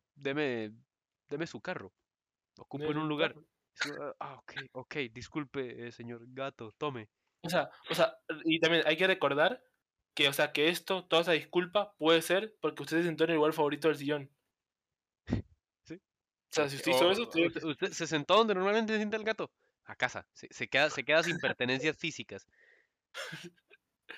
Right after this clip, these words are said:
Speaker 2: Usted ya no
Speaker 1: Pero
Speaker 2: es nadie, usted le pertenece al gato.
Speaker 1: <laughs> Ahora usted le pertenece al gato, su alma es de él. <laughs> Ese, eh, o sea, eso es un toque corto, pero, pero me parece interesante.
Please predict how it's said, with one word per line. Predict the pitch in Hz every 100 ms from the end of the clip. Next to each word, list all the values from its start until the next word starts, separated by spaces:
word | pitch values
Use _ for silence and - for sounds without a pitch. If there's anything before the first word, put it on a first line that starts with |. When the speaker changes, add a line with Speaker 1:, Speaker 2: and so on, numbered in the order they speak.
| - - -
Speaker 2:
Usted | 151 151
ya | 156
no |
Speaker 1:
Pero | 156
Speaker 2:
es | 151
nadie, | 151 147 127
usted | -
le | 151
pertenece | 156 156 - 139 139
al | 135
gato. | 147 143 131
Speaker 1:
<laughs> | - - - - -
Ahora | 202 107
usted | - 107
le | -
pertenece | 104 98 95 98 -
al | 98
gato, | 95 98 - 95 _
su | - 110
alma | 98 104 104
es | 101
de | 101 101
él. | 98 92 _ _ _ _ _ _ _ _ - - - - _ _ _ _
<laughs> | - - - _ _ _ _ _ _ _ _ _ _ - _
Ese, | 110 113 113 117
eh, | 120
o | 110
sea, | 117
eso | 107 110
es |
un | 113
toque | 113 110
corto, | - 107 107
pero, | 98 98 95
pero | 101 95
me | 92
parece | 92 92
interesante. | 90 98 95 92 -